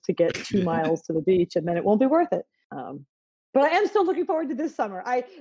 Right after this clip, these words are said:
Speaker 1: I feel like that's a
Speaker 2: Yeah.
Speaker 1: very
Speaker 2: <laughs>
Speaker 1: end of summer take. In
Speaker 2: <laughs>
Speaker 1: April, I'm like, "Yeah, get me to the beach. Can't wait." <laughs>
Speaker 2: Yeah, absolutely. Yeah. The, I'm like, there's so many things I'm absolutely down to go back, I, back against. Like,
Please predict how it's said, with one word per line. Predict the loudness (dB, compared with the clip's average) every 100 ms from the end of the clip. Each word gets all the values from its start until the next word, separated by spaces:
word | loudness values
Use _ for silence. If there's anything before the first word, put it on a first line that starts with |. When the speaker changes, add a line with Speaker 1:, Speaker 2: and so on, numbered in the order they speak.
| -4
Speaker 1:
I | -4
feel | -2 -2
like | -4 -6 -14 -8
that's | 0
a | 2
Speaker 2:
Yeah. | 4
Speaker 1:
very | 0 -4 -8 -8
Speaker 2:
<laughs> | -4
Speaker 1:
end | -4 -4 -6
of | -10
summer | -4 0 0 -2
take. | -6 0 0 2
In | 0 -2 -2
Speaker 2:
<laughs> |
Speaker 1:
April, | -4 -4 -2 -4 -2
I'm | -4
like, | -4 -4 -4 0
"Yeah, | 0
get | 0 -6
me | -6
to | -6
the | -6
beach. | -6 -8 -8
Can't | -8 -6
wait." | -4 0 0 0 0
<laughs> | 0 0 -2
Speaker 2:
Yeah, | 4 4 4
absolutely. | 0 0 0 2
Yeah. | 2 0 -6 -8
The, | -4 0
I'm | 0 0
like, | -2 -2
there's | -2
so | 0 -2
many | -2 -4
things | -4 -4 -4
I'm | -6 -4
absolutely | -6 -6 -8 -8 -6
down | -8 -8 -6 -6 -6
to | -6
go | -4 -4 -6 -6
back, | -4 -4 -2
I, | -4 -6 -6
back | -4 -4 -4
against. | -4 -2 -4 -6
Like, | -6 -6 -6